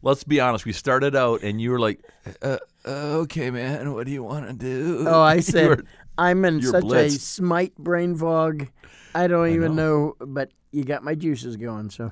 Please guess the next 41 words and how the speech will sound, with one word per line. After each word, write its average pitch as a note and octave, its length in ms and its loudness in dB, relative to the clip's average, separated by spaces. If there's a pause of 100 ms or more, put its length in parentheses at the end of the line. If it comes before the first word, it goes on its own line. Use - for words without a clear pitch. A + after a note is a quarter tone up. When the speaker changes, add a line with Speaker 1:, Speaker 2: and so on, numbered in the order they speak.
(160)
Speaker 1:
I F#2+ 160 0
brought, F#2+ 560 -2
I F2+ 120 -2
brought F2+ 420 -4
you - 100 -6
out F2 140 -2
of F2+ 60 -4
the F2+ 80 -6
fog E2 360 -4
into D#2 200 -8
the C#2+ 100 -8
Speaker 2:
Yeah, C#2+ 80 -8
Speaker 1:
light. - 240 -14 (160)
Speaker 2:
there A#2+ 160 -8
you B2 160 -6
go. F3 140 -6
Speaker 1:
That's - 120 -10
what D2 120 -8
I D2 60 -8
do. D2+ 220 -8 (180)
There D2 140 -10
you D2 140 -10
go. F#2+ 100 -14 (280)
So - 100 -2
I'm D3+ 140 2
Al D3 120 4
Stone, D3+ 460 0 (320)
and, G#2+ 380 -2
uh, A2 120 4
let A#2 240 -2
you C3 80 -8
know C3 180 -4
that C3+ 100 0
we B2 220 -2
are G2+ 120 0
now C3 380 0
in A#2 160 -8
Quebec, A2+ 680 0
our G#2+ 100 2
last B2+ 420 -2
province. B2 560 -2